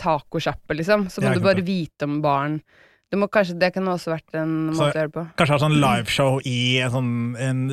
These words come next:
Speaker 2: bunker et eller annet sted
Speaker 1: Ja.
Speaker 2: i, eh, Eidsvoll, liksom. Og så
Speaker 1: Ja,
Speaker 2: bare
Speaker 1: ja.
Speaker 2: sånn, for de som vet, de vet, liksom.
Speaker 1: Ja.
Speaker 2: Og så ha det veldig hemmelig der.
Speaker 1: Ja, det er
Speaker 2: Eh,
Speaker 1: litt stilig.
Speaker 2: jeg kan, eh,
Speaker 1: Bare
Speaker 2: prøve
Speaker 1: pass på
Speaker 2: å
Speaker 1: at
Speaker 2: tenke.
Speaker 1: ikke du har sånn aggregat inni.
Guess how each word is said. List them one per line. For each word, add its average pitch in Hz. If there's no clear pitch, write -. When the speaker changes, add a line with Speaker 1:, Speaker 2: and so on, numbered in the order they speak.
Speaker 2:
bunker 131
et 131
eller 127
annet 113
sted 113
Speaker 1:
Ja. 190
Speaker 2:
i, 127
eh, 120
Eidsvoll, 123
liksom. 135
Og 120
så -
Speaker 1:
Ja, 202
Speaker 2:
bare 185
Speaker 1:
ja. 170
Speaker 2:
sånn, 175
for 160
de 139
som 143
vet, 135
de 127
vet, 143
liksom. 165
Speaker 1:
Ja. 165
Speaker 2:
Og 127
så 110
ha 120
det 123
veldig 113
hemmelig 104
der. 262
Speaker 1:
Ja, 214
det 254
er 262
Speaker 2:
Eh, 262
Speaker 1:
litt 247
stilig. 196
Speaker 2:
jeg 202
kan, 208
eh, 214
Speaker 1:
Bare 214
Speaker 2:
prøve -
Speaker 1:
pass 208
på 170
Speaker 2:
å -
Speaker 1:
at 147
Speaker 2:
tenke. 196
Speaker 1:
ikke 190
du 185
har 185
sånn 165
aggregat 156
inni. 160